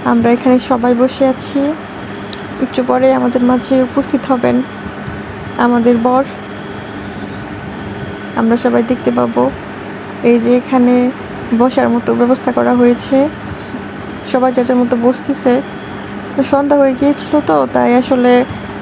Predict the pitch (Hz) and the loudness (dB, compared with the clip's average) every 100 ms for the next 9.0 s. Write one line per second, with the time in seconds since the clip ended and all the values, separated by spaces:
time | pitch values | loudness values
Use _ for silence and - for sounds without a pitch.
0 | - 233 226 233 - - 254 - 240 240 | 0 2 2 0 -2 -4 -4 -2 0 4
1 | 233 233 262 262 254 262 254 240 240 240 | 4 4 4 2 4 4 4 4 4 4
2 | 233 247 254 254 233 233 247 - - - | 4 4 4 2 2 2 2 -2 -10 -10
3 | - - - - - - - - - - | -10 -10 -12 -10 -10 -10 -10 -10 -10 -10
4 | - 233 240 233 247 277 - - - - | -2 0 2 4 4 2 -4 -12 -10 -10
5 | - - 247 247 233 233 233 - - - | -10 0 4 4 4 2 0 -6 -10 -10
6 | - - - - - - - 247 240 247 | -10 -10 -10 -10 -10 -10 -2 4 4 4
7 | - 240 233 233 - 240 233 240 233 262 | 2 0 2 2 2 0 2 2 2 0
8 | - - - - - - 233 233 240 | -6 -10 -10 -10 -6 2 4 4 2